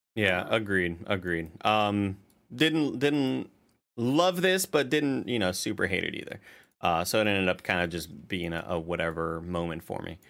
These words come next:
Speaker 1: Um, but you wanna feel for these elves, and
Speaker 2: You
Speaker 1: that's,
Speaker 2: do.
Speaker 1: that's kinda what I was hoping for, so. Um, then we see Arondir try to escape, and that's wh-, obviously where he sees his friend get killed.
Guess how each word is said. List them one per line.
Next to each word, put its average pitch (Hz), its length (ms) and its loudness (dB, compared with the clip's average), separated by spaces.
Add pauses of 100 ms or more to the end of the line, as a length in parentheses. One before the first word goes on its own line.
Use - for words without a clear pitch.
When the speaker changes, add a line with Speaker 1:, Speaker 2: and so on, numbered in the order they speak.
(460)
Speaker 1:
Um, 80 280 -2
but 113 180 0
you 151 120 4
wanna 170 260 4
feel 101 260 2
for 95 140 -2
these 87 240 -2
elves, - 460 -2
and 85 300 -4
Speaker 2:
You - 40 -4
Speaker 1:
that's, 90 300 -2
Speaker 2:
do. - 80 -14
Speaker 1:
that's 101 300 -4
kinda 107 220 0
what 92 120 2
I 85 80 2
was 82 140 -2
hoping - 300 -6
for, - 260 -14
so. - 300 -14 (520)
Um, 85 520 0 (280)
then 110 200 0
we 113 100 2
see 113 200 2
Arondir 107 500 2
try 120 160 2
to 107 120 2
escape, 135 440 0
and 107 120 2
that's 101 260 0
wh-, 104 100 -6
obviously 95 360 0
where 92 100 0
he 92 60 0
sees 90 220 -8
his 90 80 -10
friend 110 220 -2
get 110 160 0
killed. 107 300 0